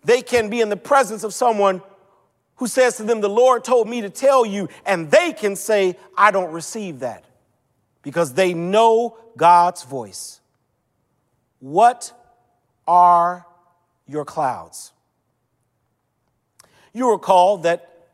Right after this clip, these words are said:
the metaphor, the illustration I used last week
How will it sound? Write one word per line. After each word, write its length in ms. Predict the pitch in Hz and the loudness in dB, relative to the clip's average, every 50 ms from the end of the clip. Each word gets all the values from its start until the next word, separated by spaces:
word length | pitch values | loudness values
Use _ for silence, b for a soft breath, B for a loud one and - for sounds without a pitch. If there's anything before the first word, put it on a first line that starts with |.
| _ _ _ _ _ _ _ | _ _ _ _ _ _ _
the 80 | - 143 | -10 -4
metaphor, 540 | 156 185 208 196 185 - - 190 185 185 | 0 0 2 2 0 -4 -4 -2 -2 -2
the 100 | 170 175 | -2 -2
illustration 580 | 180 180 180 175 - - 208 208 202 - 185 170 | -4 -4 -4 -6 -4 -4 -4 -4 -4 -6 -6 -4
I 60 | 165 | -4
used 260 | 165 165 180 175 143 | -4 -4 -8 -10 -10
last 380 | 135 151 165 165 175 175 - - | -4 0 0 0 0 0 -4 -8
week 280 | 165 165 175 180 - | -8 -8 -8 -10 -14